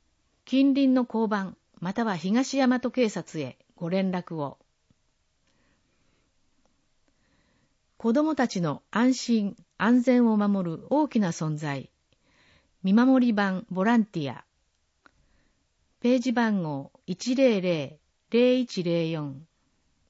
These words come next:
見守り番大南、見守り番中原では、ボランティアの皆様が下校児童の見守り活動を行っています。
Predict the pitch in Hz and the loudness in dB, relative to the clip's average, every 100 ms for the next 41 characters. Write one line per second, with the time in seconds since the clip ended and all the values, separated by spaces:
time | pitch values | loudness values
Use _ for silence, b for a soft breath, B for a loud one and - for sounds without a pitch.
0 | _ _ _ _ _ _ _ _ _ _ | _ _ _ _ _ _ _ _ _ _
1 | _ _ 190 214 269 277 269 247 233 220 | _ _ 0 4 4 4 4 2 0 0
2 | 208 220 214 180 147 135 - _ _ _ | 0 2 2 0 -4 -8 -14 _ _ _
3 | _ _ _ _ - 190 240 254 247 240 | _ _ _ _ -4 2 4 4 4 4
4 | 208 196 - 190 226 240 214 165 147 131 | 0 -4 -2 -2 -2 -2 -2 -2 -4 -8
5 | 127 _ b b b b b b - 208 | -12 _ b b b b b b -6 0
6 | 277 285 254 196 180 160 175 185 160 151 | 2 2 2 0 0 -2 -2 -4 -6 -6
7 | 147 139 _ _ _ _ 175 185 - 285 | -8 -12 _ _ _ _ -6 -4 0 2
8 | 294 262 254 208 165 160 175 233 269 262 | 2 0 0 0 0 0 2 4 2 0
9 | 277 - 185 156 143 143 190 180 _ 170 | -4 -6 -4 -4 -4 -6 -4 -6 _ -8
10 | 151 143 143 - _ | -6 -8 -12 -20 _